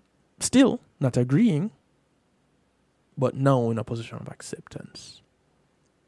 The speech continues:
Because I understand where you're coming from. And I understand how that works for you. It may not work for me, but I understand how it works for you. Tonight we're talking about love, uh, or respect, Julie. Which one do you prefer?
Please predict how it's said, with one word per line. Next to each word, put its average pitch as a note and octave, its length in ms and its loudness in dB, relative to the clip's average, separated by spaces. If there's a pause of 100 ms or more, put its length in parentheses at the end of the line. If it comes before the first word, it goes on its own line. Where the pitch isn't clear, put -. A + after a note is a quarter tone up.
(200)
Because B2+ 300 -2 (260)
I C3 140 -12
understand C#3 540 -2
where B2 100 -2
you're A2+ 160 -4
coming - 380 -8
from. - 260 -14 (500)
And D3+ 100 0
I D#3 40 8
understand D3+ 360 2
how C3 120 0
that C3 180 -2
works B2+ 380 -2 (140)
for A#2+ 300 0
you. C3 420 2 (260)
It C3+ 100 6
may C#3+ 100 8
not C3 160 2
work A#2+ 160 0
for - 100 0
me, B3+ 180 6
but D3 180 -4
I A2 60 -10
understand A2+ 360 -12
how G#2+ 60 -10
it - 40 -10
works A2+ 180 -10
for A2+ 120 -6
you. - 220 -4 (1000)
Tonight F#3+ 220 4
we're F3 100 6
talking E3+ 220 6
about C#3 220 4
love, B2 600 4
uh, A#2+ 260 -6
or A#2 280 2
respect, - 640 -2
Julie. - 400 -4 (340)
Which F3 160 6
one F3 140 4
do D#3+ 80 2
you C3 200 2
prefer? - 380 -12